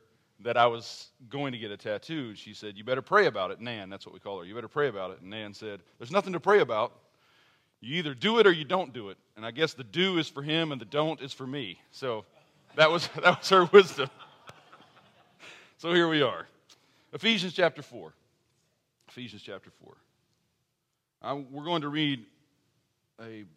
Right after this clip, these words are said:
a bulk of this chapter, and I'm interested really in one phrase, but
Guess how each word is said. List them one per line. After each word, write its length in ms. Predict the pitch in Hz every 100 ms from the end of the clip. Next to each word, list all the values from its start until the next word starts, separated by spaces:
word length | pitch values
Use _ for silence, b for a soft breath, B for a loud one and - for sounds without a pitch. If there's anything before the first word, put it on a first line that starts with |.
| _
a 80 | 110
bulk 300 | 98 165 143
of 60 | 110
this 140 | 110
chapter, 460 | - 139 120 107 104
and 60 |
I'm 120 | 110 110
interested 380 | 135 - 117
really 300 | 104 127 123
in 100 | 113
one 180 | 110 123
phrase, 640 | 110 139 123 101 107 110 - _ _ _
but 260 | - 123 -